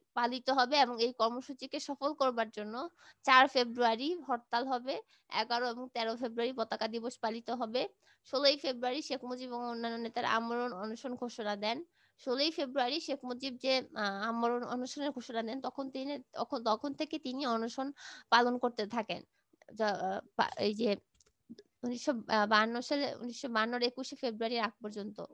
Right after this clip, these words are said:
বিশে ফেব্রুয়ারি উনিশশো বাহান্ন বিকাল হতে একশো চুয়াল্লিশ ধারা জারি করা হয় যে কেউ বের হতে পারবে না।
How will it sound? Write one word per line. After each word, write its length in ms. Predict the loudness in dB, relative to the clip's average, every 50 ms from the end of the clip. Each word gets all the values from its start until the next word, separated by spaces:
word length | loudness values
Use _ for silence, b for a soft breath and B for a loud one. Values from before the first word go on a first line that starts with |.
| -18 _ _ B B B B B B B B B
বিশে 300 | -2 -2 0 0 0 0
ফেব্রুয়ারি 360 | 2 2 2 2 2 -2 -2
উনিশশো 220 | -2 -2 -4 -4 -2
বাহান্ন 340 | 2 2 2 2 2 0 -4
বিকাল 340 | -4 -2 0 2 4 4 4
হতে 240 | 2 -2 0 2 0
একশো 220 | 0 0 -2 -8
চুয়াল্লিশ 400 | -4 0 0 0 2 0 0 2
ধারা 180 | 2 4 4 4
জারি 240 | 4 4 2 2
করা 240 | 2 0 2 2 2
হয় 160 | 2 0 0
যে 100 | -2 -4
কেউ 220 | -4 0 0 0 2
বের 220 | 2 2 2 2
হতে 200 | 0 -4 -8 -8
পারবে 320 | -8 -6 -6 -6 -6 -8 -8
না। 180 | -8 -8 -10